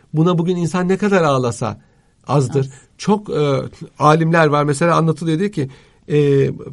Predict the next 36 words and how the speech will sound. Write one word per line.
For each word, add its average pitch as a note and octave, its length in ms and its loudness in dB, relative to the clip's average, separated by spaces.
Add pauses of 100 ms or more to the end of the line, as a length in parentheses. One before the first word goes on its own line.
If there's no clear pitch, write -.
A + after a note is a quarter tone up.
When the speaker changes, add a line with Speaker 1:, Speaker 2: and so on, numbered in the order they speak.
Speaker 1:
filancanın D#3+ 420 2
diyor F3+ 100 -4
kitabı E3 340 2
vardır A#2+ 360 2
diyor, A#2+ 120 -2
şu - 140 -10
kitabı, C3+ 320 -4
o D#3 60 -2
kitap - 320 -6
yok. E3+ 240 4
Halbuki D#3 280 -2
Osmanlı F#3+ 460 0
alimi, G#2+ 400 -2
onun A2+ 200 -4
kitabının D3+ 340 -2
bizde D3 180 0
olması F#3+ 380 0
lazım. A#2+ 320 -4
Muhtemelen C3+ 600 -6
bu D#3+ 320 -6
furyada C3+ 460 -6 (100)
o E3 100 -12
kitap - 300 -14
yok C#3+ 200 -10
olmuş, C#3 100 -10
Speaker 2:
Peki - 120 -8
Speaker 1:
gitmiş. - 120 -12
Speaker 2:
kurtulanlar B3+ 580 -4
nasıl G3 220 -10
kurtulmuş F3 500 -12
Speaker 1:
Kurtulanlar A3 520 2
Speaker 2:
mesela G#3 60 0
şu - 40 0
Speaker 1:
işte F#3+ 200 0
Speaker 2:
anda? F#3+ 120 -10
Speaker 1:
kü-, - 140 -12